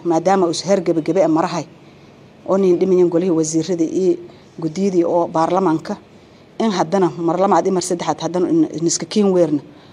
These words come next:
Odayaashii dhaqanka, culmaa u diinkii, dhallinyaradii, haweenkii, ururadii aan ol oleeyay may la raayo is bulshada rayidka. Sa haddana dood lan ku suubi, lan kasta fikir shay, fikradii lan aruuri, oo sharcigaas una, Ilaahay idin shay una,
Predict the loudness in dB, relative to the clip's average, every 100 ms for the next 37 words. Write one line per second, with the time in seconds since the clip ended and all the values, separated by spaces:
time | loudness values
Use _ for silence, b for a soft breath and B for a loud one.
0 | B B 0 2 2 0 0 0 -2 0
1 | 2 2 0 -4 -6 -6 -8 -6 -2 0
2 | 0 -2 -4 -4 0 0 0 -4 -10 -12
3 | B B B B B -4 0 2 2 0
4 | -2 0 2 0 0 0 2 2 0 -6
5 | -4 -2 -2 -4 -4 -2 -2 -4 -6 -8
6 | -10 -12 -18 -10 -6 -4 -4 -2 0 -2
7 | -4 -8 -8 B B B B -4 -2 0
8 | 0 0 0 0 0 0 0 0 -2 -2
9 | 0 0 -2 -4 -2 0 0 -2 -4 -8
10 | -6 -2 -2 -4 -6 -6 -2 0 0 2
11 | 0 0 0 -4 -10 B B B B B
12 | 2 2 2 -2 0 0 0 0 -2 -2
13 | -4 -2 -2 -2 -2 -2 -4 -6 -2 -4